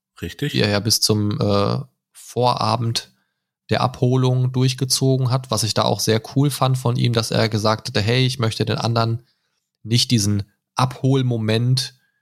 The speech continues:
Speaker 2: äh, mies machen, ich bin ausgeschieden irgendwie und die sollen so ihren eigenen Moment haben. Das fand ich sehr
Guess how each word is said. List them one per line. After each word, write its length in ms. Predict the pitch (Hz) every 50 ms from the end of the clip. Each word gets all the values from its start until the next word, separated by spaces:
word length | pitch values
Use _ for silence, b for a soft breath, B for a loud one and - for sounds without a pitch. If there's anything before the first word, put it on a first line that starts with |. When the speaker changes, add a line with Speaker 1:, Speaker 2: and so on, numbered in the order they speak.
| _ _ _ _ -
Speaker 2:
äh, 240 | 113 113 113 117 113
mies 280 | 113 113 131 127 131
machen, 200 | 131 123 113 117
ich 120 | 113 - -
bin 140 | 110 107
ausgeschieden 800 | - 104 107 120 131 - - 139 131 - - - 131 127 123 127 127
irgendwie 380 | 127 117 120 123 120 - - 110
und 100 | 104 95
die 80 | 113 113
sollen 240 | 113 117 113 110 104
so 100 | 104 113
ihren 320 | - 120 120 117 110 -
eigenen 440 | - 107 104 113 120 117 113 107 104
Moment 420 | 101 98 98 104 117 165 156 -
haben. 180 | 147 143 139 120
Das 160 | 117 117 -
fand 200 | - - 160 151
ich 120 | 135 135
sehr 180 | - 131 131 127